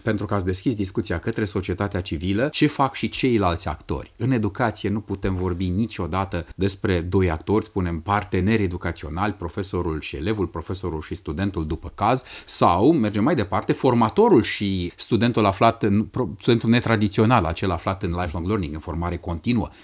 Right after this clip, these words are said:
să nu-i uităm. Este o piață a viitorului la care educația trebuie să răspundă. Sunt nevoi fundamentale și ceea ce se întâmplă în liceu,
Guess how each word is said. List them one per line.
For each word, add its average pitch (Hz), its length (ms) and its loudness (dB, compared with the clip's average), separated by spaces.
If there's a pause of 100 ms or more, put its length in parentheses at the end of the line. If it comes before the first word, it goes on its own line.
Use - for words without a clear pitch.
(160)
să 120 100 4
nu-i 110 260 4
uităm. 104 340 -2
Este 95 240 -4
o 98 40 4
piață 107 640 -2
a 92 100 -4
viitorului 101 640 0
la 92 120 -2
care 110 180 0
educația 98 400 -2
trebuie 92 220 -6
să 85 80 -8
răspundă. 76 440 -8
Sunt 90 200 -4
nevoi 87 220 0
fundamentale 95 680 -2
și 104 300 -2
ceea 95 160 -4
ce - 100 -2
se 101 140 -2
întâmplă 98 500 0
în 92 540 4
liceu, 85 560 2